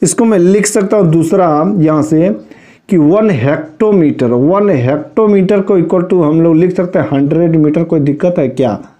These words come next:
इसको लिख सकते हैं टेन to, टेन to power टू meter, in doubt? अच्छा, फिर से देखते हैं डेकामीटर। वन डेकामीटर को हम लोग लिख सकते हैं ten meter,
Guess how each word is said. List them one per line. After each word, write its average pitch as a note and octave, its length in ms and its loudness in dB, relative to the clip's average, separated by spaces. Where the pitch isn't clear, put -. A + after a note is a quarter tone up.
इसको D3 220 -2
लिख G3+ 180 2
सकते F#3+ 260 -2
हैं F3+ 100 0
टेन F3+ 260 -2
to, F#3 120 -8
टेन F3 160 0
to F#3+ 180 -2
power D3 220 0
टू C3 340 0
meter, A#2 280 -2
in E3 180 0
doubt? G3 260 -2
अच्छा, D#3+ 160 -2
फिर F#3+ 180 -2
से G3+ 120 0
देखते G3+ 280 0
हैं A3+ 600 -4
डेकामीटर। C#3 720 -2
वन G#3 340 2
डेकामीटर G3 800 0
को G#3 160 -2
हम F#3 160 2
लोग G3+ 200 2
लिख F3 280 2
सकते G3 340 -2
हैं - 140 -4
ten G3 200 2
meter, E3+ 400 2